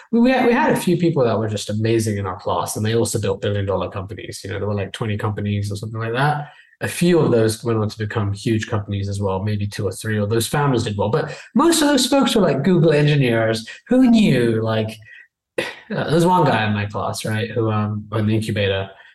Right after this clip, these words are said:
who, uh, went on to become, like, one of the early employees at, um,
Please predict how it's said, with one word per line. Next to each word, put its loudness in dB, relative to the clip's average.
who, 0
uh, 2
went 2
on 2
to 0
become, -4
like, -2
one -2
of 0
the 2
early 0
employees 0
at, 0
um, -2